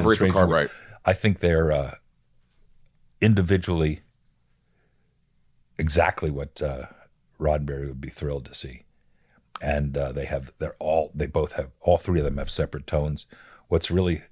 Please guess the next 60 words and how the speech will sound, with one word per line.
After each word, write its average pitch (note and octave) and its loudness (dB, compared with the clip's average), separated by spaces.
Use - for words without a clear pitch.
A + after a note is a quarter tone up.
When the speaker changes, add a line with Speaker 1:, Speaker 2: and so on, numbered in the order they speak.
Speaker 1:
captured D#2+ 0
the D2+ -4
audience, E2 2
I C#2+ -6
think, C#2+ -10
is C#2+ -12
this, - -10
uh, - -12
Strange D2 -6
New C#2 -10
Worlds, C#2+ -2
which C#2 -12
is - -10
with D2 -4
Anson C#2+ -4
Mount C#2 -8
and C2+ -10
Ethan C#2 -12
Speaker 2:
He's F#2+ 0
a - -
Speaker 1:
Patrick F2 -2
Speaker 2:
good G2+ 2
buddy G#2 4
of G2+ 2
mine. D#2 -2
Speaker 1:
McGregor, - -4
Speaker 2:
We E2+ -4
did F2+ -4
Speaker 1:
yeah. F2 0
Speaker 2:
a - -4
little F2 -2
indie F2+ -2
together, F#2 0
and, C#2+ -6
uh, D2+ -2
Speaker 1:
Yeah. D#2 4
Speaker 2:
he F2+ -8
did E2 -4
an D2+ -8
episode E2 -4
of - -8
Smallville. F2+ -2
And E2 0
Speaker 1:
Yeah, D2+ 4
he's F#2+ -4
Speaker 2:
great F#2+ 4
Speaker 1:
and G2+ -2
we, G#2 4
Speaker 2:
guy. F#2 2
Speaker 1:
we B2+ 4
did A2 2
a F#2+ 2
whole F#2 4
season F2 -2
on C2+ -4
Discovery. C2+ -2
Speaker 2:
Right. G2 6
Speaker 1:
He F#2 4
was E2+ -2
so, D2+ 2